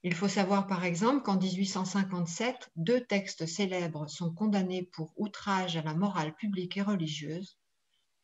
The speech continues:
Ce sont Madame Bovary de Gustave Flaubert et Les mystères du peuple de Gensu.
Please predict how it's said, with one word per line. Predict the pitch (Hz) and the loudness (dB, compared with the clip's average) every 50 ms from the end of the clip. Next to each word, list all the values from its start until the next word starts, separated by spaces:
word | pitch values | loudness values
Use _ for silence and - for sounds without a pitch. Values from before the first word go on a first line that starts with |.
| _ _ _ | _ _ _
Ce | - 247 | 4 4
sont | 240 233 226 185 | 4 6 4 4
Madame | 185 202 233 214 220 202 185 180 | 6 6 6 8 6 6 6 6
Bovary | 170 214 240 214 190 180 170 151 165 180 233 - - - _ | 6 6 6 6 4 2 2 2 2 0 0 -2 -6 -10 _
de | 170 156 | -6 -6
Gustave | 151 165 156 - - 165 156 | -4 -4 -6 -4 -4 -4 -4
Flaubert | - - 170 160 165 156 151 151 175 214 240 - _ _ _ _ _ _ _ - | -4 -4 -4 -4 -2 -2 -4 -4 -4 -6 -8 -10 _ _ _ _ _ _ _ -6
et | 156 | -4
Les | 160 175 | -2 0
mystères | 180 180 165 - - 180 175 | 0 0 0 -2 0 0 0
du | 165 156 160 - | 0 -2 -4 -4
peuple | - 180 196 226 - - - - _ | -4 -4 -4 -4 -6 -14 -20 -12 _
de | - 170 | -4 -4
Gensu. | 170 175 180 175 160 - - - - 147 - | -2 -2 -2 -2 -4 -6 -10 -14 -16 -20 -20